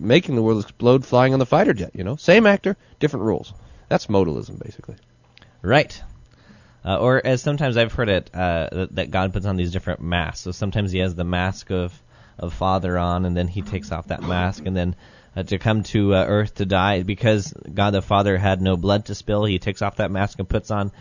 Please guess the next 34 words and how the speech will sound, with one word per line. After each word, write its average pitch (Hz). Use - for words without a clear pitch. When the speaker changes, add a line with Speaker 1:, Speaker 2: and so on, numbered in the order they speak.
Speaker 2:
the 107
mask 117
of 110
Son 120
so 120
he 104
could 101
shed 117
blood 110
for 120
the 101
remission 110
of 95
sins. 127
And 107
now 147
he 156
has 143
Speaker 1:
Yeah. 98
Speaker 2:
taken 139
off 117
that 135
mask, 120
and 117
now 113
he 117
puts 113
on 113
the 107
mask 110
of, 92
of 76
Holy 110
Ghost. -